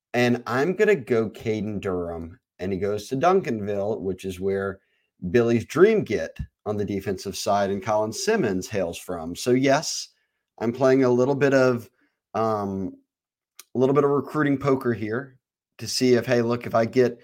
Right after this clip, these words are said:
Duncansville running back in the boat, Duncanville's running back in the boat, does that help me out at all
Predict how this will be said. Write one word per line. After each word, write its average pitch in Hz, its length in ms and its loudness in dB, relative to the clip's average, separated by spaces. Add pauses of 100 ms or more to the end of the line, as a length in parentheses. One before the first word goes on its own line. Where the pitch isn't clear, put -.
(240)
Duncansville 117 520 0
running 117 280 0
back 123 260 2
in 123 80 2
the 123 80 0
boat, 117 300 -2
Duncanville's 107 520 -4
running 127 300 0
back 127 220 4
in 120 80 0
the 120 60 2
boat, 120 320 0
does 98 120 -6
that 95 140 -6
help 113 220 0
me 120 120 4
out 117 180 6
at 110 60 -2
all 113 380 0